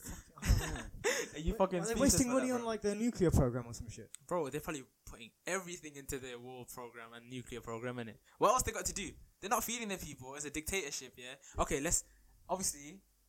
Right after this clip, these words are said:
Speaker 2: morals aside, yeah?
Speaker 1: Yeah.
Speaker 2: If you're a dictator, right?
Speaker 1: Hmm.
Speaker 2: What would your priority be?
Speaker 1: What do you mean?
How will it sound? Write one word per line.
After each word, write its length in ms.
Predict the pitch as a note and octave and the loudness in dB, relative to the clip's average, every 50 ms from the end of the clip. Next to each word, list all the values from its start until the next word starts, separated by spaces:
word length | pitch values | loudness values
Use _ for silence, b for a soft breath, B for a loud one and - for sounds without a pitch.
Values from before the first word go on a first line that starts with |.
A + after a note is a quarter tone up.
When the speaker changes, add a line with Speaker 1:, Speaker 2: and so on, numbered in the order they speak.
| _ _ _ _ - | _ _ _ _ -8
Speaker 2:
morals 320 | C3+ D3+ E3 E3+ E3 D#3+ C#3+ | -2 0 2 2 2 0 2
aside, 340 | C#3 - C3+ B2 A2+ A2 A#2 | 2 0 0 0 -4 -4 -6
yeah? 220 | A#2+ B2+ D3 F3+ F#3+ - | -6 -6 -6 -6 -10 -14
Speaker 1:
Yeah. 120 | - G2 F#2+ G2 - - - _ - | -16 -16 -16 -18 -18 -20 -20 _ -12
Speaker 2:
If 120 | B2+ - - | -8 -2 2
you're 140 | F3+ F3 | 2 2
a 40 | D3+ | 2
dictator, 460 | C#3+ D3 C3+ - D#3+ D3+ C#3+ - A#2+ | 0 -2 -6 -6 -6 -4 -6 -6 -10
right? 220 | A2+ A2+ A#2+ C3 - - _ _ _ - | -8 -8 -8 -8 -10 -12 _ _ _ -14
Speaker 1:
Hmm. 140 | A#2+ G#2+ A2 A2+ - - | -12 -12 -12 -14 -10 -4
Speaker 2:
What 100 | B2+ D3 | 0 0
would 100 | D#3+ D3+ | 0 0
your 60 | C#3+ C3+ | 0 -4
priority 440 | - - C#3+ C#3+ C3+ B2 A2 A#2+ | -2 -2 -2 0 -2 -4 -6 -10
be? 180 | A#2+ B2+ B2 A#2 - - - - - - - - - - | -14 -16 -18 -20 -20 -20 -20 -20 -20 -20 -20 -18 -16 -14
Speaker 1:
What 100 | - A#2 | -14 -12
do 60 | A2 A2+ | -12 -12
you 60 | A2+ | -14
mean? 80 | A#2 | -14